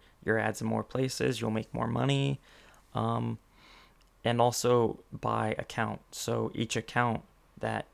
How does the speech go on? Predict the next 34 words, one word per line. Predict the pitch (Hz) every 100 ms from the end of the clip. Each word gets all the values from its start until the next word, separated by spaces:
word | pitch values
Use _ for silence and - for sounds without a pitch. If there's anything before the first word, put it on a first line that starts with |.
| _ - -
um, | - 107 107 - - - _ - -
our | 110
company | 107 110 107 107
has, | 107 110 113 - -
like, | 120 113 - - _ - -
this | 117 110
is | 107 101 -
internet | 110 110 113 113
services, | - 117 117 - 147 143 - - - - - _ -
um, | 113 113 107 110 _ _
it | 117 -
has, | 113 113 113
like, | 110
a | 110
set | - - 110 -
list | 110 107 - -
of | 107 -
places | 107 110 - - 107
where | 107 107 - -
it | 113 -
will, | 113 110 110 - - - - _ _ _
um, | 110 107 107
show | - - 110 107 104 - - - - _ _ _ -
my | 107 110 101
ad. | 104 101 101 - - - -
And | 107
so, | - 107 107 104 104 - _ - _ _ -
um, | 104 98 - - _ _ _ _ -
I | 107 107
can | 110
set | 107 117 107
it | 104
up | 104 - -
where | 110 104